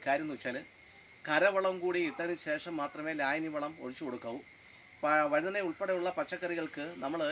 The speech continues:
എല്ലുപൊടിയും വേപ്പിൻ പിണ്ണാക്കും കടലപ്പിണ്ണാക്കും ചാരവും ഒക്കെ ഇട്ട് കൊടുക്കണം. അല്ലാതെ നമ്മൾ ലായനി വളം മാത്രം ഉപയോഗിച്ചുള്ള ദോഷം എന്ന് വെച്ചാൽ ലായനി വളം നമ്മൾ ഒഴിച്ചു കൊടുക്കുന്ന അന്ന് തന്നെ ഇത് വലിച്ചെടുക്കും. ഒന്നോ രണ്ടോ ദിവസം കൊണ്ട്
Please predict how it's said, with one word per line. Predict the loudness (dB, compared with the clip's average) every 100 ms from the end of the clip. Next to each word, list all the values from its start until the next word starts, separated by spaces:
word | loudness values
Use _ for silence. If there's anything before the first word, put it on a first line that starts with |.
| 0 -2
എല്ലുപൊടിയും | -2 0 0 0
വേപ്പിൻ | -4 -4 -4
പിണ്ണാക്കും | -2 -2 -4
കടലപ്പിണ്ണാക്കും | -2 -2 -2 0 0 0 -4
ചാരവും | 0 0 0 -2
ഒക്കെ | -2 -2
ഇട്ട് | -2 -4
കൊടുക്കണം. | -4 -4 -4 -4 -4 -4 -4 -2 0
അല്ലാതെ | 4 4 4 2 0
നമ്മൾ | 0 2 2 4
ലായനി | 4 4 4
വളം | 2 2
മാത്രം | 2 2 2 2
ഉപയോഗിച്ചുള്ള | 4 4 4 4 4
ദോഷം | 4 4
എന്ന് | 4
വെച്ചാൽ | 4 4
ലായനി | 4 4 4
വളം | 4 4
നമ്മൾ | 4 4
ഒഴിച്ചു | 4 4 4
കൊടുക്കുന്ന | 4 4 4
അന്ന് | 4
തന്നെ | 4 4
ഇത് | 4
വലിച്ചെടുക്കും. | 4 4 4 4 4 4 2 4 4 4
ഒന്നോ | 6 6 6
രണ്ടോ | 6 4
ദിവസം | 4 2 2
കൊണ്ട് | 2 2